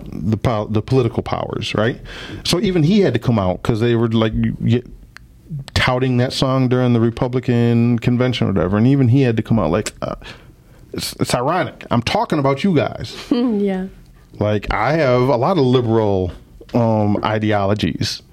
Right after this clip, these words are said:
Speaker 1: just like I have a lot of conservatives. Like, I just have opinions, like most
Speaker 2: Yeah,
Speaker 1: people, right?
Speaker 2: yeah.
Speaker 1: I can't, don't put me in a box, but I ain't talking about you.
Speaker 2: Yeah.
Speaker 1: For sure.
Speaker 2: Yeah.
Speaker 1: Um, so part of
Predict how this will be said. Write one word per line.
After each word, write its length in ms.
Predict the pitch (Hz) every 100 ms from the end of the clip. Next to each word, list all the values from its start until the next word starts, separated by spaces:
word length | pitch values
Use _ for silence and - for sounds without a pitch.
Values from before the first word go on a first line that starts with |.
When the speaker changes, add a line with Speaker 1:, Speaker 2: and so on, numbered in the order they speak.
| - - - -
Speaker 1:
just 200 | 98 82
like 120 | 90
I 40 |
have 120 | 98 104
a 40 |
lot 160 | 107 113
of 80 |
conservatives. 440 | 123 123 175 110 92
Like, 140 | 101
I 160 | 90 101
just 140 | 107 127
have 160 | 123
opinions, 600 | 127 175 180 104 80 -
like 160 | - 117
most 200 | 143 -
Speaker 2:
Yeah, 60 | -
Speaker 1:
people, 220 | - 92
right? 200 | 95 135
Speaker 2:
yeah. 160 | 214 196 190
Speaker 1:
I 60 | -
can't, 220 | - 110 113
don't 140 | 110
put 140 | 170
me 80 | 151
in 40 | 107
a 60 |
box, 340 | 90 95 117 -
but 320 | 214 87 151 - - 139 123 127 147 - - -
I 160 | 127 123
ain't 100 | 123
talking 220 | 147 135
about 240 | 135 117 147
you. 320 | 208 147 147 - - -
Speaker 2:
Yeah. 400 | 208 170 165 151 - -
Speaker 1:
For 120 | -
sure. 280 | 214 196 220
Speaker 2:
Yeah. 260 | 175 170 - - - - -
Speaker 1:
Um, 760 | 127 135 131 123 123 120 117 - - 147 151 147 143 - -
so 840 | - 147 143 139 131 127 123 123 - - - - - - - - -
part 400 | - 156 165 175
of 1000 | 139 143 139 135 135 131 123 123 117 -